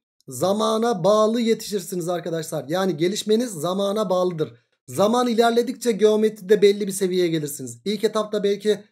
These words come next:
ben size anlatacağım konuları dik üçgene kadar hiçbir soru yapamıyormuşsunuz gibi hissedeceksiniz ama dik üçgenden sonra böyle açılacak ya, önünüz acayip bir şekilde açılacak.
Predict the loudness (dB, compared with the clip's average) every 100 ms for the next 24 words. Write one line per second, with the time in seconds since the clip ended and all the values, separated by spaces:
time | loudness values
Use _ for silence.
0 | _ _ -2 0 0 -2 -6 -4 -4 -4
1 | -2 -4 -2 -4 -2 -2 -4 -6 -10 -6
2 | -2 -2 0 0 -2 -4 -12 -10 -8 -2
3 | -2 -2 -6 -4 -2 0 -2 -4 -4 -4
4 | -4 -6 -6 -6 -4 -6 -4 0 0 -2
5 | -8 _ _ -10 -8 -6 -4 -2 -2 -2
6 | -2 -4 -2 0 2 0 -4 _ -20 -6
7 | -2 0 2 0 -2 -8 _ -8 -6 -4
8 | -4 -2 -2 0 0 0 0 0 2 0
9 | -2 -6 -6 -4 -4 -4 -6 -4 -6 -10